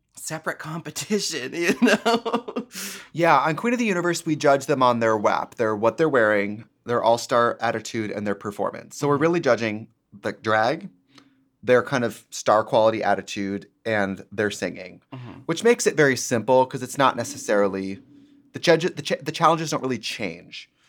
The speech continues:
Speaker 2: It's more like, "Oh, this week we're doing old songs, Turn Back Time. This week it's duets." But we really can just zero in on their star quality, their drag, and their singing.
Speaker 1: Mm-hmm.
Speaker 2: You should, I mean, if you get a chance to flip through it, watch some of the performances, at least on YouTube.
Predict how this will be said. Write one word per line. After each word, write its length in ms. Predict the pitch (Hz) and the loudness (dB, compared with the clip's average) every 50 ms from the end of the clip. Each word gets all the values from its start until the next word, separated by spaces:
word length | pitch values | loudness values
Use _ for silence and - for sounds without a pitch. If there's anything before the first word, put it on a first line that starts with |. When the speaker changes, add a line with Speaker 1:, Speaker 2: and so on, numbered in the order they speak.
| _ _ _ _ _ _ | _ _ _ _ _ _
Speaker 2:
It's 200 | - 143 131 - | -8 -8 -4 0
more 160 | 147 143 139 135 | 4 6 6 8
like, 260 | 127 120 110 - - - | 6 6 4 2 -2 -6
"Oh, 40 | 143 | -4
this 200 | 147 160 151 - | -4 -4 -2 -2
week 160 | 165 156 156 | -2 -2 0
we're 60 | 147 | 0
doing 200 | 135 135 127 120 - | 0 0 0 0 0
old 200 | 131 135 135 135 | 0 0 0 0
songs, 240 | - 131 104 98 98 | -2 -2 -2 -2 -2
Turn 140 | - - 123 | -4 -4 0
Back 140 | 107 104 98 - | 0 0 0 -2
Time. 300 | - 113 101 95 92 98 | -6 -8 -6 -6 -6 -6
This 200 | 120 131 127 - | -6 -6 -6 -6
week 120 | 127 101 | -8 -8
it's 140 | 113 104 - | -10 -12 -12
duets." 560 | - - 117 113 101 95 95 98 - - - - - - - - _ | -10 -6 -4 -2 -2 -2 -4 -6 -12 -18 -20 -20 -20 -20 -20 -10 _
But 80 | - 123 | -2 2
we 100 | 147 147 | 2 2
really 340 | 135 135 156 165 175 190 202 | 4 4 4 6 6 4 2
can 140 | 196 147 123 | 0 -2 -6
just 180 | 123 113 107 | -6 -6 -4
zero 280 | 104 113 117 117 113 110 | -2 0 2 2 2 2
in 120 | 107 101 | 2 0
on 240 | 98 98 98 95 98 - _ _ _ | 0 0 0 -2 -4 -10 _ _ _
their 100 | - 92 | -14 -12
star 240 | 98 - - 147 160 160 | -6 0 2 2 2 4
quality, 340 | - 147 135 135 139 139 | 4 4 4 4 4 2
their 160 | 131 120 104 98 | 0 0 -2 0
drag, 280 | 104 101 101 101 101 | 0 0 0 0 0
and 100 | 101 98 | -2 -4
their 100 | 98 95 | -6 -8
singing. 500 | 92 - - 92 95 95 92 92 92 - - | -10 -10 -10 -12 -12 -12 -14 -16 -18 -18 -16
Speaker 1:
Mm-hmm. 220 | - 131 120 113 110 - | -14 -14 -14 -14 -12 -6
Speaker 2:
You 140 | - 156 | -4 -2
should, 240 | 180 - 254 233 165 - | 0 0 -2 -2 -2 -2
I 60 | 127 | 0
mean, 260 | 127 131 117 113 110 110 - - - - - - - - - | 0 0 0 -2 -4 -8 -14 -20 -20 -20 -20 -20 -18 -10 -6
if 140 | 131 127 143 | -6 -4 -2
you 80 | 165 | 0
get 140 | 196 240 202 | 2 4 4
a 20 | 160 | 4
chance 360 | - 131 120 117 120 - - | 2 2 0 0 0 -2 -4
to 140 | - 139 107 | -4 -4 -4
flip 400 | - - - - 127 120 - - | -4 -6 -6 -4 -4 -4 -4 -2
through 220 | - 135 120 117 120 | -2 0 2 4 4
it, 180 | 139 156 - - | 2 2 0 -2
watch 260 | 117 117 117 127 - | 2 2 2 2 0
some 160 | - - 190 | -2 -4 -4
of 60 | 202 | -4
the 60 | 185 160 | -4 -4
performances, 500 | - 117 - 113 110 107 110 110 113 110 | -6 -4 -2 0 0 0 -2 -6 -6 -6
at 60 | 107 | -6
least 180 | 104 110 110 - | -6 -6 -6 -6
on 140 | 107 98 98 | -6 -4 -4
YouTube. 540 | 98 98 98 - - 127 131 143 151 151 | -6 -8 -8 -10 -8 -6 -6 -6 -6 -8